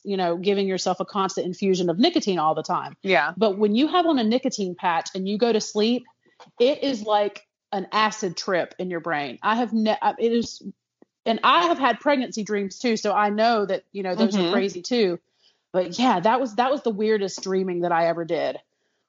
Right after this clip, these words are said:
Speaker 1: was,
Speaker 2: Weird.
Speaker 1: um, was when I was quitting smoking. And I actually got to where I was kind of looking forward to it.
Speaker 2: <laughs> You're like, "What's on tonight?"
Speaker 1: Yes, you know, like, I kind of got a little bit addicted to the patch.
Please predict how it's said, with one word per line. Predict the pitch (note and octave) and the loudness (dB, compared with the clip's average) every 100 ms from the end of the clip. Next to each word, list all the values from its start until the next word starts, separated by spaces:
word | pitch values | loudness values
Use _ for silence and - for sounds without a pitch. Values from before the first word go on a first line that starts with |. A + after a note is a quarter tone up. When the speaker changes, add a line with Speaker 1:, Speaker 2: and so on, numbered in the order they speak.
| - | -2
Speaker 1:
was, | F#3+ F#3 F3+ | 2 2 2
Speaker 2:
Weird. | F3+ | 2
Speaker 1:
um, | F3 F3 | 0 -4
was | F3+ F#3 | -4 -2
when | F#3+ F3+ | -2 0
I | |
was | F3+ F3 | 0 -2
quitting | G3+ F#3+ | -2 -2
smoking. | F3+ F#3+ F#3 F3+ B3 | -2 -2 -2 -2 0
And | B3 | 2
I | C4 C#4 | 2 2
actually | D#4 - C#4+ | 0 0 2
got | B3 G#3+ | 2 2
to | B3+ | 0
where | A3+ G#3 | 0 0
I | G#3 | 0
was | F#3+ - | -2 -6
kind | A3+ | -6
of | G#3+ | -4
looking | G3+ G3 F#3+ | -4 -4 -6
forward | - F3+ F#3 A3 | -2 0 2 0
to | C4+ D#4+ | 0 0
it. | G4 - - - - - - | 0 -2 -12 -16 -16 -12 -8
Speaker 2:
<laughs> | - A#4+ - E4+ - | -6 -2 0 0 2
You're | D#4 | 2
like, | B3+ G#3 | 0 2
"What's | G3 A3 | 0 2
on | A#3+ G#3+ B3 | -2 -2 -4
tonight?" | D4 A3 D3 A#2 - - _ G#3+ | -6 -6 -8 -12 -18 -18 _ -2
Speaker 1:
Yes, | G#3 B3 G#3+ - - | 2 4 4 0 -4
you | A3 | -4
know, | A3 A3 B3 | 0 0 2
like, | A3+ - | 0 0
I | A#3 | -4
kind | - D4+ | 0 0
of | D#4 | 2
got | C4 - A3 | 0 0 -2
a | |
little | G#3+ G#3+ B3 | 0 2 2
bit | A#3 F#3 | 2 -2
addicted | F#3 A3+ A3+ G3+ | -2 -4 -4 -8
to | A3+ | -8
the | F#3 | -8
patch. | - F3+ B3 G#4 - | -2 2 2 0 -10